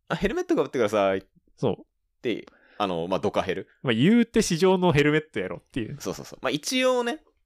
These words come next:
Speaker 1: あの、
Speaker 2: なんかあったらみたいな。
Speaker 1: 一応、まあ、工場見学の時に被る程度の。
Speaker 2: そうそうそうそう。
Speaker 1: <laughs>
Speaker 2: それぐらいの。
Speaker 1: 工場見学ツアーの時に、「一応、あの、工場内ヘルメットかぶってくださいね」みたいな程度の、まあ、言うてドカヘルだったし。
Speaker 2: ぐらいの感じで渡されたっすよね。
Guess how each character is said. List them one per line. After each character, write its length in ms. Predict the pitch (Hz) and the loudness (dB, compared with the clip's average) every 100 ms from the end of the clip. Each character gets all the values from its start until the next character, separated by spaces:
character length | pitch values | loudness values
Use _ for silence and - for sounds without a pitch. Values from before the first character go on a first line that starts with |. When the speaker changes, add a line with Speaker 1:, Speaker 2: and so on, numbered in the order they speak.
| - | -6
Speaker 1:
あ 120 | - | -4
の、 180 | - 120 | -4 -4
Speaker 2:
な 80 | 139 | 0
ん 20 | |
か 80 | 127 | 0
あ 40 | |
っ 100 | - | -2
た 100 | 98 | -6
ら 180 | 92 135 | -6 -8
み 100 | 120 113 | -8 -10
た 60 | |
い 40 | 170 | -4
な。 20 | |
Speaker 1:
一 80 | 208 | -2
応、 20 | |
ま 100 | 156 | -2
あ、 20 | |
工 280 | - 262 262 | 0 0 2
場 220 | 285 277 | 2 0
見 240 | - 269 | 0 0
学 200 | 240 165 | 0 2
の 100 | 120 | 0
時 200 | 107 120 | 0 -2
に 80 | 95 | -2
被 160 | - 110 123 | -2 -2 0
る 120 | 120 | 0
程 180 | 151 113 | 2 0
度 120 | 78 | -2
の。 180 | 65 - _ | -10 -18 _
Speaker 2:
そ 140 | - 139 | -4 -2
う 40 | |
そ 160 | - 160 | 2 0
う 20 | |
そ 160 | - 247 | 2 2
う 20 | |
そ 200 | 131 165 | 2 -4
う。 20 | |
Speaker 1:
<laughs> 140 | - - - - - - _ - | -6 -10 -8 -10 -10 -14 _ -20
Speaker 2:
そ 180 | - 151 | -4 0
れ 80 | 123 | 4
ぐ 80 | 113 | 4
ら 60 | |
い 20 | |
の。 60 | 214 | 6
Speaker 1:
工 120 | 233 | 4
場 260 | 226 240 233 | 2 0 2
見 300 | - 226 226 | 0 -2 -4
学 220 | 220 220 | -4 -2
ツ 240 | - 220 | 0 0
ア 100 | 208 | 2
ー 40 | 165 | 2
の 100 | 120 | 0
時 260 | 131 - | -2 -4
に、 340 | 117 113 104 - - | -4 -4 -4 -8 -10
「一 200 | - 330 | -4 -2
応、 140 | 302 | 0
あ 60 | 294 | -2
の、 140 | 302 | -4
工 200 | - 254 | -2 0
場 100 | 294 | 0
内 120 | 214 127 | 0 0
ヘ 80 | |
ル 80 | 147 | -2
メ 60 | 151 | -4
ッ 20 | |
ト 100 | 110 | -2
か 60 | 104 | -2
ぶ 40 | |
っ 20 | |
て 80 | 98 | -2
く 20 | |
だ 60 | 85 | -2
さ 140 | 98 | -2
い 40 | 85 | -2
ね」 240 | 80 78 76 | -2 -2 -2
み 80 | |
た 120 | 78 95 | -2 -2
い 80 | |
な 180 | 104 113 - | -2 -4 -2
程 160 | 190 170 | -2 0
度 140 | 147 | -2
の、 80 | 143 | 0
ま 120 | 143 | 0
あ、 40 | |
言 120 | 123 156 | 0 0
う 20 | |
て 100 | 143 | 0
ド 120 | 113 | 0
カ 100 | 123 | 0
ヘ 100 | 127 | 0
ル 120 | 113 | 2
だ 60 | 110 | 0
っ 60 | |
た 100 | - | -2
し。 260 | - 69 - | -10 -10 -8
Speaker 2:
ぐ 120 | 175 208 | 0 2
ら 180 | 185 | 4
い 80 | 175 | 4
の 80 | 160 | 2
感 160 | 180 180 | 2 4
じ 60 | |
で 40 | 202 | 4
渡 180 | 139 135 | 4 4
さ 80 | 131 | 2
れ 60 | |
た 80 | 127 | 2
っ 20 | |
す 80 | 123 | 0
よ 100 | 190 | 0
ね。 100 | 180 | 0